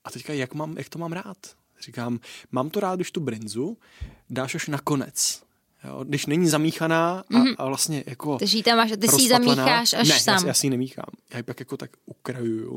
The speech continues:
Speaker 1: a
Speaker 2: Oh.
Speaker 1: užívám si
Speaker 2: Hmm.
Speaker 1: tu studenou brinzu s těma haluškama. Mně to takhle hrozně chutná.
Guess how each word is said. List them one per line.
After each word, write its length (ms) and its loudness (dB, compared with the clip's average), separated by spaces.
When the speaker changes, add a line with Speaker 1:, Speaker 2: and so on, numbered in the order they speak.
Speaker 1:
a 20 -14
Speaker 2:
Oh. 400 8
Speaker 1:
užívám 440 6
si 320 6
Speaker 2:
Hmm. 140 -4
Speaker 1:
tu 100 0
studenou 440 6
brinzu 600 0
s 100 -16
těma 200 0
haluškama. 500 -2
Mně 120 6
to 40 -2
takhle 180 6
hrozně 300 2
chutná. 340 -8